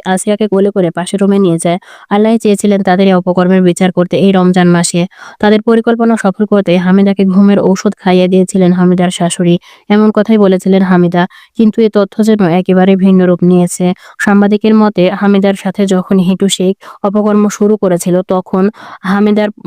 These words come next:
পায়ের ধাক্কায় আসিয়ার ঘুম ভেঙে যায় এবং আসিয়া লাইট জ্বালিয়ে দেয়। আর ঠিক তখনই বাচ্চাটি, উম, দেখতে পায় যে, উম, "তালই আপনি এই রুমে কেন?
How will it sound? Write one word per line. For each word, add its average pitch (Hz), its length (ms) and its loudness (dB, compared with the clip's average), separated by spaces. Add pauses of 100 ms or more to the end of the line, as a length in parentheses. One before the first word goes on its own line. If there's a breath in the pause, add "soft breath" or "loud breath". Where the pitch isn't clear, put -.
(220)
পায়ের 202 320 -2
ধাক্কায় 185 520 -4
আসিয়ার 190 460 -2
ঘুম 196 260 0
ভেঙে 180 240 2
যায় 175 240 -2 (280 soft breath)
এবং 190 260 0
আসিয়া 190 340 -2
লাইট 202 320 -2
জ্বালিয়ে 180 320 -2
দেয়। 175 200 -2 (300 loud breath)
আর 185 120 -2
ঠিক 196 200 -2
তখনই 202 480 0
বাচ্চাটি, 185 520 -4
উম, 196 280 -2
দেখতে 185 300 -4
পায় 196 240 -2
যে, 180 180 0 (360 loud breath)
উম, 196 160 0
"তালই 202 440 -2
আপনি 202 340 -2
এই 196 160 0
রুমে 196 220 -2
কেন? 180 220 -4